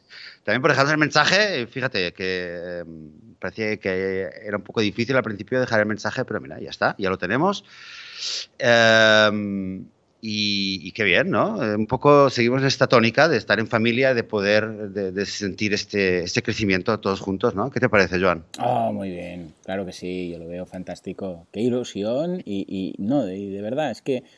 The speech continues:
Speaker 2: fíjate que todo el rato es, ah, familia, estamos hablando de familia, ah, estamos hablando en vivir en concordancia a los principios de uno, estamos hablando de no hay marcha atrás, estamos hablando de felicidad y la decisión que se ha tomado,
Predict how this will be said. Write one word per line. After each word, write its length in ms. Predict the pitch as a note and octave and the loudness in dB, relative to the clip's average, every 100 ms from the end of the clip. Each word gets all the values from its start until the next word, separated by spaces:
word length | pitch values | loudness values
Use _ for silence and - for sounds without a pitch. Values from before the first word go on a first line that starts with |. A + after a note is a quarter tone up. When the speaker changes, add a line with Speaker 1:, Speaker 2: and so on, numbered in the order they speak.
| _ _ | _ _
Speaker 2:
fíjate 380 | F3 A3+ C4 B3+ | 0 0 0 0
que 240 | D#3+ - _ _ | -2 -2 _ _
todo 100 | E3 | 4
el 60 | F3+ | 6
rato 220 | F#3 G3+ | 4 2
es, 420 | C#3 F#2+ C2+ - - | 2 0 -4 -14 -8
ah, 320 | A2+ A2 G#2+ | -4 -4 -6
familia, 420 | - B2 A#2 D#3 F#3+ | -4 -2 -2 -2 -8
estamos 240 | - G2+ | -12 -10
hablando 240 | G2 F#2+ F#2+ | -8 -8 -8
de 60 | |
familia, 480 | F2+ F#2+ F#2+ C3+ A3+ C4+ | -8 -6 -6 -6 -10 -12
ah, 280 | A2+ G#2+ G#2 | -8 -6 -6
estamos 240 | G2 G2+ | -8 -10
hablando 400 | G2+ G#2+ G#2 G#2+ | -6 -6 -4 -4
en 240 | G2+ G2 F#2+ | -4 -6 -4
vivir 240 | G2 G2 | -4 -2
en 100 | G2+ | -4
concordancia 800 | G2 F#2+ G2 F#2 F2+ - C3 E3+ A3+ | -6 -8 -6 -6 -6 -6 -8 -8 -10
a 160 | F#2+ | -10
los 140 | F#2 - | -10 -8
principios 440 | F#2+ G2 F#2+ G2 | -6 -6 -8 -8
de 80 | F#2 | -6
uno, 320 | F2 F2+ - | -6 -6 -8
estamos 280 | - F2 F#2+ | -12 -12 -10
hablando 360 | F#2 F#2 F#2 F#2 | -6 -6 -4 -4
de 280 | G2 G2 - - _ | -4 -6 -10 -20 _
no 120 | G#2+ | -4
hay 40 | G2+ | -2
marcha 240 | F#2+ G2+ | -4 -6
atrás, 240 | F#2 G2+ | -8 -8
estamos 340 | B2+ - G2+ F#2+ | -10 -10 -8 -6
hablando 360 | G2 G2+ G2 | -6 -4 -4
de 160 | F#2+ G2 | -4 -6
felicidad 560 | - F#2+ - F#2+ G2 G2 | -6 -6 -6 -6 -4 -4
y 20 | |
la 140 | G2 | -6
decisión 440 | F#2+ F#2 F#2 G2+ F#2+ | -6 -8 -8 -6 -6
que 160 | F#2+ | -8
se 160 | F2+ G2 | -8 -6
ha 100 | F#2+ | -6
tomado, 500 | G2 F2+ F2 G#2 | -4 -4 -4 -4